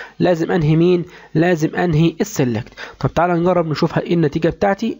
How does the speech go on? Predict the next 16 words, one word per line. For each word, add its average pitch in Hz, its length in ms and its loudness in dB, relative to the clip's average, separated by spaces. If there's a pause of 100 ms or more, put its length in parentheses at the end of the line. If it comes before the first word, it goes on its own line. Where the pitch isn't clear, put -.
اف 160 120 -4
فايف 214 560 -2 (400)
قلت 147 220 -2
له 180 80 4
يس، 220 420 0 (140)
قال 175 80 0
لي 170 160 0
ايه؟ 170 260 2 (640)
قال 147 80 0
لي 143 120 0
ايرور. 208 240 2 (2250)
لا، 139 220 -2
يبقى 151 160 -2
هنا 131 180 2
في 139 140 -4
مشكله. 147 400 -2